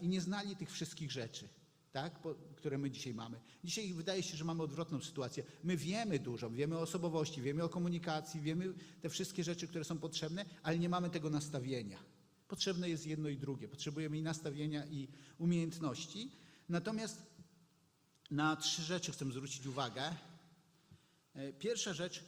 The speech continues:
to jest codzienność. Jest takie powiedzenie, e, angielskie, że poufałość zabija szacunek. Jeżeli z kimś jesteś na co dzień,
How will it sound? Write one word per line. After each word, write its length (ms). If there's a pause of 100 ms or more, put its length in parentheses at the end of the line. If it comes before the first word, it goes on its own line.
(120)
to 80
jest 200
codzienność. 640
Jest 140
takie 180
powiedzenie, 560 (500)
e, 400
angielskie, 580
że 100
poufałość 680
zabija 320
szacunek. 600 (960)
Jeżeli 280
z 100
kimś 220
jesteś 380
na 120
co 260
dzień, 320